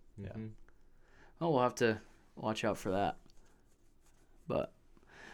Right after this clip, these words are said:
Speaker 3: well, is that, is that's all the trees you got for us this year? No bushes, nothing?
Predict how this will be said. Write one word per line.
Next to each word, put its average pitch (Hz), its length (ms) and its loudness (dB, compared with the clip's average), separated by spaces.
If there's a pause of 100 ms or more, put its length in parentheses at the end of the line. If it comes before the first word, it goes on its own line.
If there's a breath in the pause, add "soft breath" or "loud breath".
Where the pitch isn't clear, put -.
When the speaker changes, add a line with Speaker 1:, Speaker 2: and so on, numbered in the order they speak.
(160 loud breath)
Speaker 3:
well, 127 100 8
is 123 80 8
that, 143 260 6
is 123 80 2
that's 131 200 8
all 127 140 10
the 123 80 8
trees 131 340 6
you 123 60 4
got 131 280 6 (340)
for 135 200 4
us 127 100 2
this 135 160 2
year? 143 100 6
No 120 140 6
bushes, 123 400 4
nothing? 131 380 2